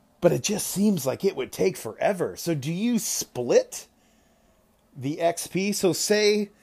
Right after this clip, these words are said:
the characters take on a monster that's worth, like, eighty-five X P, and there's three players. Do each one of those three players get eighty-five experience,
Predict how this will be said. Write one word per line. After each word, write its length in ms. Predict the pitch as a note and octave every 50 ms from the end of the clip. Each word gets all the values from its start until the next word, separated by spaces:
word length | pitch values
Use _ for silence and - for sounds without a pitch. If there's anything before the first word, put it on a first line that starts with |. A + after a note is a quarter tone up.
| _ _ _ _ _ -
the 80 | D#3
characters 600 | C#3+ - E3+ E3+ D#3+ D#3+ D3 - D#3+ D3 C#3 -
take 280 | - - E3 D#3+ - -
on 320 | D3+ C#3+ C#3 C#3 C#3 C#3
a 80 | C3+ C3+
monster 540 | C3+ C3+ C#3 C3+ C3 B2+ - - C#3 C3+ C3
that's 240 | B2+ C3 - - -
worth, 180 | C#3+ C3+ -
like, 200 | C3 B2+ A2 - -
eighty-five 600 | B2 C3 C3 C3 B2+ B2 - - A#2+ A2+ A2+ G#2
X 240 | A#2 G#2 - - -
P, 360 | - A#2+ A2 F#2+ F#2 F2 F#2
and 100 | G#2 G#2+
there's 220 | A2 A2 G#2 - -
three 280 | - C#3+ C#3+ C3+ C3
players. 680 | - - B2 A#2 G2+ F2+ E2 D#2 D2 C#2+ - - - - _ _ _ - - _ -
Do 80 | C#3 -
each 240 | C3+ D3+ E3+ - -
one 120 | F#3+ G3
of 80 | G3 F3+
those 240 | F#3 F#3 E3 - -
three 260 | - C3+ D3 D#3 E3+
players 540 | - - - C#3+ C#3 D3+ D#3+ D#3+ D#3 B2+ A#2
get 280 | G#2+ - A#2+ B2+ C#3 C3+
eighty-five 580 | C#3+ B2+ B2+ B2+ C3 B2+ - - B2 B2 A#2+ G#2+
experience, 680 | G2+ - - - - C#3+ D#3+ F3+ G#3 A3 A#3+ A#3+ -